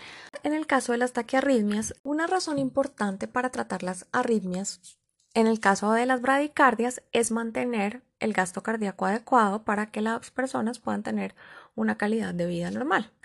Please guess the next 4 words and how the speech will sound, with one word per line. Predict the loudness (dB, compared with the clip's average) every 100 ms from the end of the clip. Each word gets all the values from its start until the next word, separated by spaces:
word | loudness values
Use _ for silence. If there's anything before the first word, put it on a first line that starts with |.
| -12 -10
Estimulan | -2 2 4 4 2 0 -4
mecanismos | -4 -2 0 0 -2 -6
de | -4
compensación | -2 0 0 0 0 -2 0 0